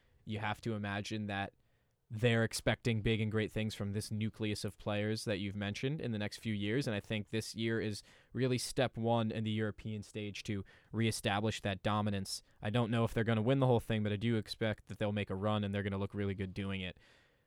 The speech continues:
With that said, someone else who,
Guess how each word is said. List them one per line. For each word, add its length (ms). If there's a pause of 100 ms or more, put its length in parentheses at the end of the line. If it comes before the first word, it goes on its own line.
(180)
With 120
that 180
said, 480 (1200)
someone 320
else 260
who, 340